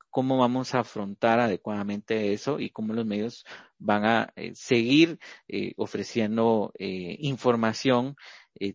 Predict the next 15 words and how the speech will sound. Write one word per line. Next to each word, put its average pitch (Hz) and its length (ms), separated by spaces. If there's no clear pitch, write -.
teniendo 139 480
los 123 140
recursos 110 400
necesarios 104 580
para 110 200
poder 92 260
hacerlo 101 560
y 107 100
sobre 113 240
todo 139 140
información 117 500
que 123 300
nuestras 123 320
ciudadanías 107 580
demandan. 104 480